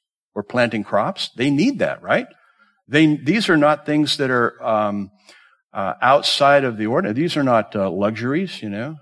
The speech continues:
I suppose maybe like a, a Learjet. But, um, what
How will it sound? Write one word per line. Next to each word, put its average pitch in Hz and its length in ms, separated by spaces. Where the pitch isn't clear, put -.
I 104 120
suppose 107 340
maybe 107 200
like 95 200
a, 85 60
a - 140
Learjet. 101 500
But, 117 260
um, 107 320
what 156 340